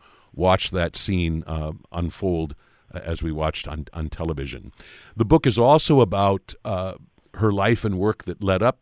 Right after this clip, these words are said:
into her, uh, interest in intelligence work. The book talks about, uh, mistakes made,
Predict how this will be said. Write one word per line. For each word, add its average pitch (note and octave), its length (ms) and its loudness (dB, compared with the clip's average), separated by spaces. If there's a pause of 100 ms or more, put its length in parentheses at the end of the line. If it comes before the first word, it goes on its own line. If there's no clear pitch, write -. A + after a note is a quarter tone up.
(100)
into F#2+ 440 -2
her, F2 240 -4 (280)
uh, G2 180 -8
interest A#2+ 460 0
in A#2+ 140 4
intelligence G#2 720 0
work. D#2+ 340 -4 (380)
The D#2+ 60 -6
book F2 260 -6
talks - 380 -2
about, F2+ 540 -4
uh, - 200 -10
mistakes G#2 600 -2
made, G#2 400 0